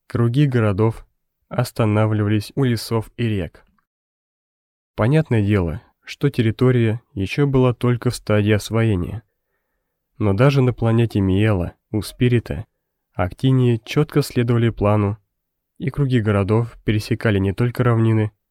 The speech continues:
где можно легко вести строительство, но и горные гряды. Для Актиний не было разницы, что там. Главное — ровный круг. Но тут, на этой планете,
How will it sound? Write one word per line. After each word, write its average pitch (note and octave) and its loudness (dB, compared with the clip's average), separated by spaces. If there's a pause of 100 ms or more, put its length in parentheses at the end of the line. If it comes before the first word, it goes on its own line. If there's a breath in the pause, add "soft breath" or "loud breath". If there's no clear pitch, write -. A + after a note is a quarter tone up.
(240)
где A2 0
можно A2 2
легко G#2+ -2
вести G#2+ -4
строительство, G2+ -4 (480)
но B2+ 2
и C3 6
горные G#2+ 2
гряды. G2 -2 (840)
Для G#2 0
Актиний B2+ 0 (120)
не A2+ 2
было F#2+ 0
разницы, G#2+ 0
что - -4
там. F#2+ -8 (720)
Главное — A#2+ 2
ровный B2+ 4
круг. - -8 (800)
Но G#2 0
тут, - -2 (320)
на G2+ 2
этой G2 -2
планете, F#2+ 0